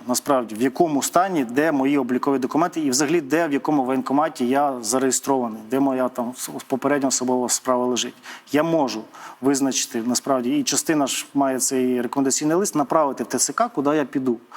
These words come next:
а мені копію. Ось, я в будь-який такий Т С К визначаю, заходжу з таким рекомендаційним, навіть, умовно кажучи, не в свій,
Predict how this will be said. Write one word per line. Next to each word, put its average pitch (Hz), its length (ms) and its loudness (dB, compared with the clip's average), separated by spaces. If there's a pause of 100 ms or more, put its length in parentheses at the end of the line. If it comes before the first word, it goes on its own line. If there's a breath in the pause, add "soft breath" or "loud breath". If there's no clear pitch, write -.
(140 loud breath)
а 127 80 0
мені 139 200 2
копію. 127 400 -2 (500 loud breath)
Ось, 135 320 0
я 147 80 2
в 151 40 0
будь-який 151 460 0
такий 127 240 -2
Т - 120 0
С 135 160 -2
К 139 140 2
визначаю, 123 600 0
заходжу 120 540 0
з - 60 -4
таким 156 260 0
рекомендаційним, 151 760 0
навіть, 147 340 0
умовно 143 300 2
кажучи, 131 300 0
не 147 140 4
в 143 40 0
свій, 123 340 -2